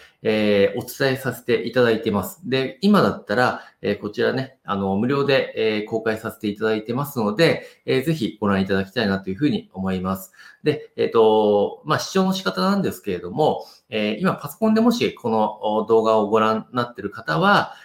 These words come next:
えー、キューアールコード画面に貼ってあると思うんですけれども、これを、えー、スマホですね、二次元バーコードの読み取りアプリで、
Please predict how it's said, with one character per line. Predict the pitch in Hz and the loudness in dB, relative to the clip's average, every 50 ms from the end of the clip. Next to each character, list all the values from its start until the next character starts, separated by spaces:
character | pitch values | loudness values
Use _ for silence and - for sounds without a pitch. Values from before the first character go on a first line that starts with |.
| _ _ | _ _
え | - 113 110 107 104 101 101 101 - | -2 0 2 4 4 4 4 2 0
ー、 | - | 2
キ | - 196 | 2 4
ュ | |
ー | 196 | 4
ア | 202 | 4
ー | |
ル | 196 202 | 2 2
コ | 202 190 | 2 2
ー | - | 2
ド | - 87 - - - | 2 0 -2 -2 -4
画 | 104 101 | -4 -2
面 | 107 107 107 | 0 0 0
に | 107 | 0
貼 | 107 107 107 | 0 -2 -6
っ | 101 - | -6 -2
て | - | 2
あ | 117 117 | 2 2
る | 107 92 | 2 0
と | 92 | -6
思 | 85 92 90 | -10 -8 -8
う | 90 | -10
ん | 85 | -10
で | 82 82 | -12 -16
す | - - | -16 -14
け | - 95 | -12 -12
れ | 95 | -10
ど | 98 139 | -6 -4
も、 | 160 175 156 135 - | 0 0 0 0 0
こ | - 180 | -2 0
れ | 175 185 | 2 4
を、 | 190 190 185 - - - - - _ _ | 6 6 4 4 0 -10 -20 -20 _ _
え | - 120 120 | 0 2 2
ー、 | 123 | 2
ス | 120 - 131 | 0 -2 -2
マ | 131 127 | -2 -2
ホ | 127 135 135 135 135 - | 0 -2 -2 -2 -4 -6
で | - | -10
す | - - - 98 | -14 -10 -6 -4
ね、 | 101 101 98 - - | -4 -4 -4 -6 -8
二 | 104 101 98 | -6 -6 -6
次 | 104 107 | -6 -6
元 | - 110 104 101 101 104 - _ _ _ _ _ _ _ _ _ - | -4 -2 0 0 0 -2 -6 _ _ _ _ _ _ _ _ _ -12
バ | 98 - 107 101 98 | -4 -2 0 0 0
ー | - | 0
コ | 113 107 | 0 0
ー | 98 | 0
ド | 107 | 2
の | 117 | 0
読 | 127 120 104 95 | 2 2 2 2
み | 98 98 | 0 0
取 | - 101 101 | 0 0 2
り | 101 | 2
ア | 104 117 | 2 0
プ | - - | -2 -6
リ | - 82 82 | -12 -12 -6
で、 | - - 160 151 123 - - | 0 0 2 2 0 -2 -8